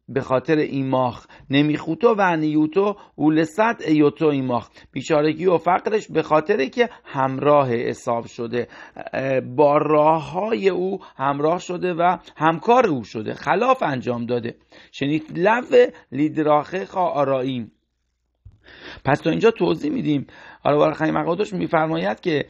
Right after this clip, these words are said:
اینجا: «هرگاه بیچاره شود برادر تو با تو»، یعنی عصاوی که برادر یعقوبه، افضل بشه به یعقوب.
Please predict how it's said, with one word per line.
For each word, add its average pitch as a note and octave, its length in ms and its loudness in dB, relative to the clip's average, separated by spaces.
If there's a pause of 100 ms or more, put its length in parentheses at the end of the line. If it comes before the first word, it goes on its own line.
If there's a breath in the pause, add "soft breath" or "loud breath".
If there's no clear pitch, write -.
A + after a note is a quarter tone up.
(220 loud breath)
اینجا: C#3 300 -2
«هرگاه D3+ 420 0
بیچاره D3+ 440 0
شود D3+ 400 0
برادر D3 560 0
تو D3+ 240 -2
با D3+ 300 4
تو»، A3+ 400 2 (280 loud breath)
یعنی D#3 640 -2
عصاوی F#3 760 0
که C#3 360 -2 (280 soft breath)
برادر D3 560 0
یعقوبه، D#3+ 1080 0 (560)
افضل G3 420 -2
بشه F#3+ 400 -4
به F#3+ 400 -4 (960)
یعقوب. E3+ 640 2